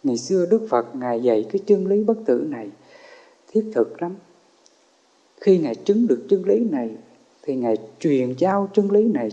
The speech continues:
cho chúng sinh. Và Ngài đặt cái tên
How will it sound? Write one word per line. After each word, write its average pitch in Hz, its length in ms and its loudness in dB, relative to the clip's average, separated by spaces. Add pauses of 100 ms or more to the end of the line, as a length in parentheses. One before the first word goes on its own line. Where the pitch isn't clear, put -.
cho 170 260 -6 (120)
chúng 196 140 -4
sinh. 180 200 -8 (1900)
Và 131 280 0
Ngài 120 160 -4
đặt 131 260 -4
cái 208 180 -2
tên 185 260 0